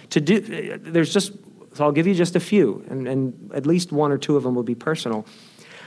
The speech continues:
I have in my own home always read J K Rowling's novels to my children.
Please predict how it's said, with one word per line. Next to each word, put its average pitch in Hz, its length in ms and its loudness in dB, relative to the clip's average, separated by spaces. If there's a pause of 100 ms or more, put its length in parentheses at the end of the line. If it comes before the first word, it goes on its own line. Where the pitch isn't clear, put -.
(120)
I 180 180 4
have 190 300 8
in 175 120 6
my 156 200 6
own 160 240 4
home 143 340 4
always 156 460 4
read 131 320 2
J 135 240 2
K 156 220 2
Rowling's 131 500 2
novels 117 400 -2
to 127 80 -6
my 113 160 -2
children. 107 420 -8